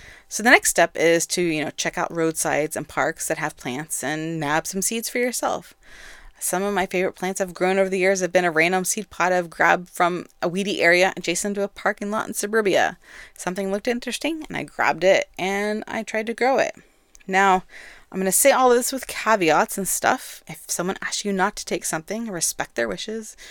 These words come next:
You know, don't go running into people's yards and grabbing cuttings without permission, and, and don't collect from parks and preserves with, you know, specific rules about doing so. Usually state parks and national parks have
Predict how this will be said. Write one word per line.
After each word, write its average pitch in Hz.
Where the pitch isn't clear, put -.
You 175
know, 170
don't 175
go 180
running 185
into 190
people's 196
yards 180
and 185
grabbing 180
cuttings 175
without 175
permission, 156
and, 151
and 185
don't 185
collect 190
from 175
parks -
and 185
preserves 151
with, 147
you 143
know, 117
specific 170
rules 165
about 143
doing 139
so. 110
Usually 160
state -
parks -
and 156
national 147
parks 147
have 135